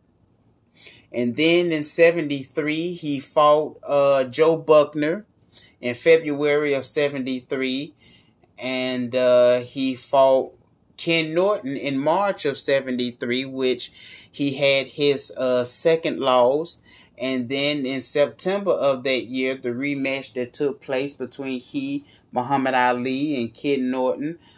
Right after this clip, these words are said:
uh, Muhammad Ali won by split decision.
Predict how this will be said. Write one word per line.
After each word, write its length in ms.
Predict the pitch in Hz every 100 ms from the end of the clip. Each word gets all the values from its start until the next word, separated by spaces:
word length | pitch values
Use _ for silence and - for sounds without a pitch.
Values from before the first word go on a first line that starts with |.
| _
uh, 240 | - 127 131
Muhammad 540 | 123 123 135 131 131
Ali 380 | 135 127 123 131
won 460 | 123 127 131 135 143
by 220 | 123 120
split 420 | 117 - 139 -
decision. 680 | - - 127 123 117 135 156